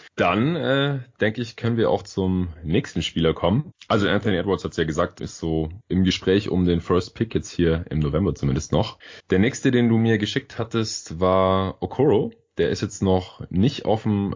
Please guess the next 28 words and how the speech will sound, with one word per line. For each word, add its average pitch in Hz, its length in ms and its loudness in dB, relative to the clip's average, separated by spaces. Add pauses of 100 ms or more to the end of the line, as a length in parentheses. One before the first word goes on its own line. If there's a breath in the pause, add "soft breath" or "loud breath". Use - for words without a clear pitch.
(100)
Draftradar, 82 760 0
deswegen 90 380 0
weiß 85 180 -2
ich - 100 -6
jetzt - 140 -2
über 95 160 0
den 95 520 0
noch 85 360 -2 (140)
rein 82 260 -4
gar 76 160 -4
nichts, - 340 -12
ehrlich - 200 -10
gesagt. 71 500 -6
Deswegen, 92 540 2
äh, 82 280 0
hau 101 120 0
mal 107 100 2
raus, 110 300 0
was 113 100 -10
ist - 140 -16
für 95 80 -4
ein 92 60 -4
Spieler? 147 500 -2 (260)
Wieso 98 280 -2
hast 101 180 -4
du 95 60 2
den 95 100 2
jetzt - 360 -4